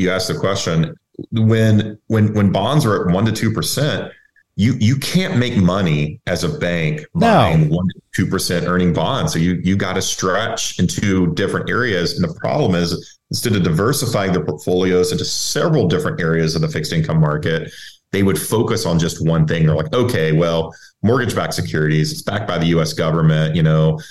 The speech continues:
Speaker 1: it's, it's secure, it's yielding a little bit more. I'm gonna buy a bunch of that."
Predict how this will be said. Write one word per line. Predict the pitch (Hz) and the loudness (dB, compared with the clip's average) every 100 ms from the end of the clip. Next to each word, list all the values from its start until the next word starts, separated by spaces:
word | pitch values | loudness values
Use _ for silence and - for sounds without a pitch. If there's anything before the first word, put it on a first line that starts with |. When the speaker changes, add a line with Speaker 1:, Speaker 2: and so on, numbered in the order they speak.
| - - | -16 -6
Speaker 1:
it's, | 78 - - | -6 -4 -2
it's | 95 - | -2 -2
secure, | 85 - - 87 87 87 85 | -6 -6 -2 0 2 2 2
it's | 87 - | 0 0
yielding | 98 98 95 | 0 2 2
a | 90 | 2
little | 90 87 | 2 2
bit | 85 | 2
more. | 90 85 87 85 85 - | 2 2 2 2 0 -4
I'm | 113 139 | -2 0
gonna | 123 | 2
buy | 95 92 | 2 0
a | 80 | -2
bunch | 98 85 | -2 -2
of | 82 | -2
that." | 78 71 | -4 -4